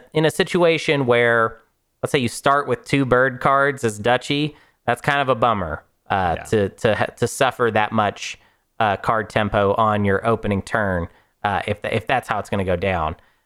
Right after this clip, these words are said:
Speaker 1: Um, so yeah, I don't know. You just have to be a little careful. But the coolest thing here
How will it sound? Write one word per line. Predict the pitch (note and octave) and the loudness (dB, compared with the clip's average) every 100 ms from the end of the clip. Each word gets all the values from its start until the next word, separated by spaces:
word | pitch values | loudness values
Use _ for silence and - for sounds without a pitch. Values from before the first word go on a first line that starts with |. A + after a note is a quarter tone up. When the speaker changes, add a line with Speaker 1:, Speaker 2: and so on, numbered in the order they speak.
| _ A#2+ | _ -2
Speaker 1:
Um, | A#2 G#2+ G#2 _ _ _ | 0 -2 -4 _ _ _
so | - | -2
yeah, | G3 D#3 C#3 | 2 2 2
I | |
don't | F#3+ | 2
know. | E3 | 2
You | F#3 | 0
just | F#3+ | 0
have | F3+ | 0
to | |
be | D#3 | 2
a | C#3+ | 4
little | C3+ | 4
careful. | A#2 B2+ A2+ F#2 | 2 0 0 -2
But | A2+ | -2
the | C3+ | -2
coolest | - A3 G3+ - | 2 4 4 2
thing | D3+ C#3 | -2 0
here | B2+ A#2+ A2 G#2+ | 2 2 2 0